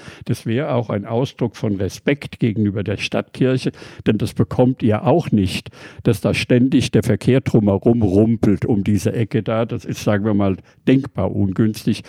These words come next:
und zeigt eigentlich so ein bisschen Respektlosigkeit vor einem solchen Bau, der dann vielleicht auch ein bisschen Distanz mal braucht. Also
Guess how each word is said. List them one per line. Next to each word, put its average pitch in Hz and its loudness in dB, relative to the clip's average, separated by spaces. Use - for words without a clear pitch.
und 110 0
zeigt 117 0
eigentlich 117 -2
so 110 0
ein 95 0
bisschen - 0
Respektlosigkeit 104 -4
vor 101 -4
einem 98 -4
solchen 101 -2
Bau, 107 0
der 113 -2
dann 98 -4
vielleicht 95 -6
auch 92 -10
ein 90 -8
bisschen - -10
Distanz 98 -4
mal 92 0
braucht. - -6
Also 104 2